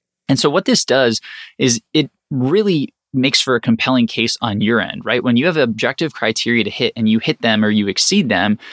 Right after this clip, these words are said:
you make a really compelling case for yourself because, one, you've clearly defined the, the threshold or, or the goal, right? And then if you exceed that, that is very obvious.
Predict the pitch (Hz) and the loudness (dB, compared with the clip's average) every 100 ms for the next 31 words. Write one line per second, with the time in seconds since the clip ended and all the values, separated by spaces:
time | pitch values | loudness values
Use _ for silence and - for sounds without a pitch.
0 | - - _ 160 180 190 185 117 147 151 | -20 -20 _ 0 0 0 0 2 0 2
1 | 127 113 120 107 - 151 - 110 107 113 | 0 0 0 0 0 -2 0 0 0 0
2 | 104 104 - 123 120 107 120 202 120 107 | 0 -2 -8 -4 -2 -2 -2 0 2 0
3 | 127 _ _ - 131 160 135 123 - - | -2 _ _ -4 0 2 0 -4 -6 0
4 | 147 151 131 110 - 120 117 117 110 101 | 2 2 2 0 -2 0 2 4 2 0
5 | - 107 113 104 101 101 104 107 - 123 | -8 -4 0 2 2 -2 -4 -12 -4 -2
6 | - 117 110 107 104 113 107 104 101 117 | 0 0 0 0 -2 0 -2 -2 -4 -2
7 | 120 113 101 107 113 117 113 113 117 117 | 0 0 -4 -4 -4 -2 0 0 0 -2
8 | 104 - 160 131 107 110 113 113 - - | 0 -2 -2 -2 -4 -6 -4 -4 -4 -8
9 | - 110 120 104 - 123 113 - 113 - | -8 -4 -2 0 0 -2 -2 -4 -4 -6